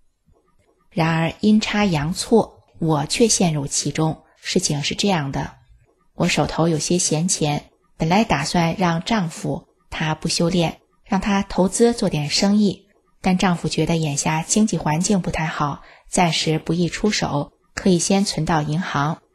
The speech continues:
做一些合理的理财，等到时机好转再做选择。我觉得有道理就同意了。这里我说的理财产品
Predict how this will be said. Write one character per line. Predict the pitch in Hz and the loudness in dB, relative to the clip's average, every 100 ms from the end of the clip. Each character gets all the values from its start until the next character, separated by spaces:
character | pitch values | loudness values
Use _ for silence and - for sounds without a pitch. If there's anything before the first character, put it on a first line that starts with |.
| _ | _
做 | - 170 | 2 2
一 | 151 | 2
些 | - 165 170 | 0 2 2
合 | 170 170 | 2 2
理 | 185 - | 2 0
的 | 170 | 0
理 | 156 | -2
财， | 143 - - 139 160 - _ _ | -4 -6 -2 0 -2 -4 _ _
等 | - 160 | -2 2
到 | 190 | 2
时 | 185 - 202 | 2 2 2
机 | 220 | 2
好 | - 156 | 0 -2
转 | 196 147 139 | 0 0 -2
再 | 156 160 | -2 -2
做 | 160 | 0
选 | 151 151 135 | 0 -2 -4
择。 | - 143 147 - _ _ _ _ | -4 -4 -4 -8 _ _ _ _
我 | 165 | -2
觉 | - 190 | 2 4
得 | 220 | 6
有 | 156 | 4
道 | 240 208 185 | 4 2 2
理 | 147 | 2
就 | 139 160 | 0 -4
同 | - 143 | -4 -4
意 | 160 190 | 0 2
了。 | 156 - - _ _ _ _ - | 0 -4 -10 _ _ _ _ -2
这 | 254 | 4
里 | 233 | 6
我 | 220 165 | 6 4
说 | - 208 | 2 4
的 | 214 156 | 4 2
理 | 139 | 0
财 | - - | -2 -4
产 | 156 - 156 | -4 -2 -2
品 | - 151 147 | -2 -4 -4